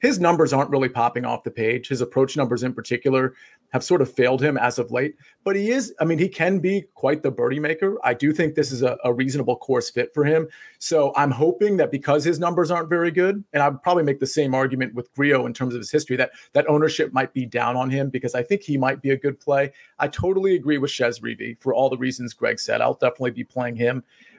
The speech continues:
I'll give two other names out here. Uh, Brandt Snedeker, who was just constantly underrated. I think he, I think, first of all, his course history here is very good.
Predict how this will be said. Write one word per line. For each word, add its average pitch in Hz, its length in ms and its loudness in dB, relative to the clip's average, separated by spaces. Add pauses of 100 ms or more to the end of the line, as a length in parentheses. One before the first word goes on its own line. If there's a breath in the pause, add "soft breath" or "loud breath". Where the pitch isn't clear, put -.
(140 soft breath)
I'll 180 160 2
give 233 200 2
two 226 180 2
other 170 180 2
names 135 300 2
out 110 180 2
here. 110 300 -6 (420)
Uh, 127 140 4
Brandt 151 320 2
Snedeker, 139 640 0
who 135 140 2
was 135 160 0
just - 340 0 (500)
constantly 139 580 0
underrated. 120 600 -4 (200)
I 139 100 4
think 139 300 0
he, 135 800 2
I 139 100 2
think, 156 300 0 (100)
first 175 240 0
of 139 60 0
all, 131 80 4
his 120 100 -4
course 156 240 2
history 131 280 -4
here 117 100 -4
is 110 80 -8
very 110 240 -4
good. 101 280 -12